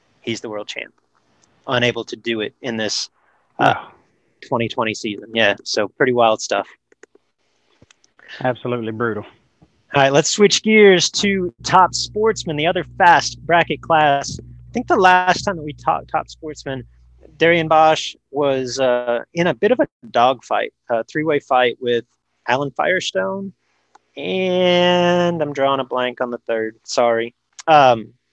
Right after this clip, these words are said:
Speaker 1: but Bosch pulled away relatively quickly on the heels of a race that he'd basically already won. Um, what wasn't showing on his tally late in the year was the Atlanta National event where he had advanced to the final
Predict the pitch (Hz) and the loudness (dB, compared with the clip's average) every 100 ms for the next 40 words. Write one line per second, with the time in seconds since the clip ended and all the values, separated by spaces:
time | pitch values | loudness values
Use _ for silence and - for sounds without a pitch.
0 | _ _ _ _ _ _ _ _ _ _ | _ _ _ _ _ _ _ _ _ _
1 | _ _ _ 185 185 _ 170 185 - 214 | _ _ _ 0 0 _ 4 4 0 -4
2 | 143 131 120 117 139 139 135 123 135 131 | -2 -2 -4 -6 _ -4 -4 -6 -8 -6
3 | 147 135 143 151 165 160 233 226 160 160 | -6 -4 0 2 2 0 2 2 2 4
4 | 160 151 143 123 _ _ 143 175 180 156 | 6 4 0 -12 _ _ 2 2 2 -2
5 | 143 123 151 147 - 143 131 - 120 127 | -4 -2 -2 0 -2 -6 -6 -4 -4 -4
6 | 135 117 117 123 139 - _ _ - 120 | -6 -6 -6 -6 -8 -16 _ _ -2 0
7 | 117 110 107 - - 143 147 151 165 160 | 2 0 -4 -10 -4 -4 2 0 2 -4
8 | - - 147 135 127 123 123 117 - 139 | -2 0 2 0 -2 -4 -4 -8 0 2
9 | 135 123 113 120 117 117 123 123 113 107 | 4 0 -4 -6 -6 -8 -4 -4 -4 -6
10 | 120 117 117 110 - - _ _ _ _ | -4 -2 -2 -6 -10 -12 _ _ _ _
11 | _ 131 120 120 131 - 120 135 127 123 | _ -4 0 0 -2 -2 -2 0 0 2
12 | 120 120 127 113 107 123 113 123 113 127 | 0 -2 -6 -8 -4 -4 -4 -6 -4 -4
13 | 107 117 113 143 139 - 135 110 - 208 | -2 -2 -2 -2 -4 -4 -6 -8 2 4
14 | 196 156 147 | 6 2 -2